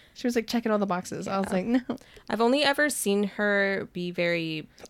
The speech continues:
Speaker 2: feminine, though.
Speaker 1: Mm-hmm.
Speaker 2: So I would like to see her with, you know, her hairdo
Speaker 1: Right.
Speaker 2: and a little bit more masculine.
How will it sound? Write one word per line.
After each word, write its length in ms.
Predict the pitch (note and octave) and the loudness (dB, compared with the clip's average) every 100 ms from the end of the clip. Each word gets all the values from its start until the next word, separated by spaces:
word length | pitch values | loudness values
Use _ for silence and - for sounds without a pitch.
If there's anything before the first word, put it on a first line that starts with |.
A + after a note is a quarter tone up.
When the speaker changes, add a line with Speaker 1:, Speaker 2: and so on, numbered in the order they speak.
| - | -14
Speaker 2:
feminine, 540 | - F3 F#3 A3+ B3 | -2 0 2 2 0
though. 380 | B3+ C4 C#4 E4 - - | 0 -2 -4 -6 -12 -10
Speaker 1:
Mm-hmm. 240 | A3 G3 | -6 -4
Speaker 2:
So 180 | F#3 F#3 | -4 0
I 80 | F3+ | 0
would 160 | F3 - _ - | 0 -4 _ -6
like 220 | E3+ E3 | -6 -6
to 100 | - | -12
see 180 | - F3+ | -10 -8
her 320 | E3 E3+ E3 | -6 -4 -4
with, 160 | E3+ E3+ _ _ _ | -6 -10 _ _ _
you 100 | E3 | -12
know, 160 | - F3 _ _ _ | -12 -14 _ _ _
her 280 | _ D#3+ D3+ F3+ - | _ -8 -8 -12 -4
hairdo 640 | F3+ E3+ E3+ E3 E3 E3 D#3+ - | -2 -2 -2 -2 -2 -4 -8 -2
Speaker 1:
Right. 80 | G#3+ | 2
Speaker 2:
and 420 | F#3 D3+ D3+ D#3+ | 2 0 -6 -8
a 40 | E3+ | -4
little 180 | E3+ E3 | -2 -2
bit 120 | - | -2
more 480 | E3+ E3 D#3+ D#3+ E3 - _ _ _ - | -4 -4 -4 -4 -8 -14 _ _ _ -6
masculine. 680 | E3+ F3 - F#3+ F#3 F#3 | -4 -4 -6 -4 -4 -6